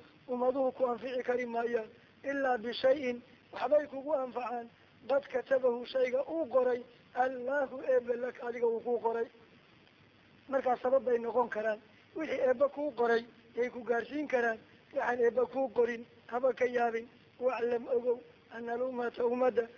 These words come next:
law ijtamacad, hadday kulanto, calaa an yanfacuuka, inay wax ku taraan korkeed, hadday uunkoo dhan ku kulmaan, bishay-in, wax uun kugu anfacaan, lam yanfacuuka, ummaduhu kuma anfacaan,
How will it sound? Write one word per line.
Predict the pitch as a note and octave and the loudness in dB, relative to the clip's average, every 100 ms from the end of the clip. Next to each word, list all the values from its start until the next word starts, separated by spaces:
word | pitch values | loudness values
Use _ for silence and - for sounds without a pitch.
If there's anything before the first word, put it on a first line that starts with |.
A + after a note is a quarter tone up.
| - - | -16 -2
law | A#3 C4 | -2 0
ijtamacad, | A#3+ B3 B3+ A#3 A#3+ | 0 0 0 0 0
hadday | A#3+ B3 | 4 2
kulanto, | A#3+ A#3+ A#3+ A3+ A#3 - - - | 2 0 0 0 -2 -4 -20 -4
calaa | A3+ A#3 B3+ | 0 2 2
an | B3 | 2
yanfacuuka, | A#3+ G#3 A3+ A#3+ C#4+ - - - - | 2 0 -2 -2 0 0 -2 -8 -10
inay | C4+ B3+ | 0 4
wax | B3 B3 - | 6 4 -2
ku | B3 | -4
taraan | B3+ B3 A#3+ | 2 2 2
korkeed, | - B3+ - A3+ - - - | 2 0 2 -2 -4 -20 -12
hadday | G#3+ A#3+ - | -2 0 0
uunkoo | D#4 D4 B3+ B3 | 2 0 2 2
dhan | B3 A#3+ | 2 0
ku | A#3 C4 | -2 -4
kulmaan, | B3+ B3 B3 A#3 A3+ - _ - | -2 0 0 0 -4 -20 _ -6
bishay-in, | A#3 - C#4+ C#4 B3+ | -2 4 2 2 -2
wax | B3+ C#4+ | 0 0
uun | F#4 | -2
kugu | D4 C4 C#4 | -4 0 0
anfacaan, | B3 A3 B3 B3 A#3+ - - - | 0 -2 -4 -4 -4 -12 -20 -8
lam | A#3 B3+ B3 | -2 -2 -2
yanfacuuka, | A#3+ G#3 A#3 B3 D4 B3+ B3+ - - - | -6 -6 -4 0 2 2 0 -4 -16 -8
ummaduhu | B3+ B3+ C#4 C4 | -2 -2 0 -4
kuma | B3 B3+ B3+ | -4 -4 -4
anfacaan, | A#3+ A3+ A#3 A#3+ | -4 -8 -8 -10